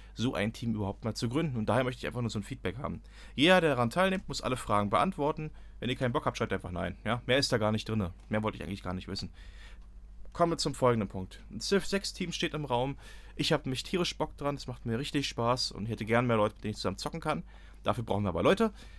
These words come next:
Und deswegen war ein Vorschlag, Civ sechs zu zocken. Wir haben übrigens noch zwei weitere sogar hier. Also es geht theoretisch gesehen auch mit der Masse an Leuten, dass wir genug Leute hätten, um so ein Ding aufzubauen.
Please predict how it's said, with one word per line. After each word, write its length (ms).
Und 160
deswegen 320
war 240
ein 160
Vorschlag, 480
Civ 160
sechs 240
zu 100
zocken. 260
Wir 80
haben 120
übrigens 300
noch 100
zwei 260
weitere 300
sogar 220
hier. 240
Also 200
es 160
geht 240
theoretisch 440
gesehen 280
auch 120
mit 100
der 80
Masse 420
an 140
Leuten, 300
dass 140
wir 120
genug 280
Leute 240
hätten, 260
um 120
so 100
ein 80
Ding 140
aufzubauen. 560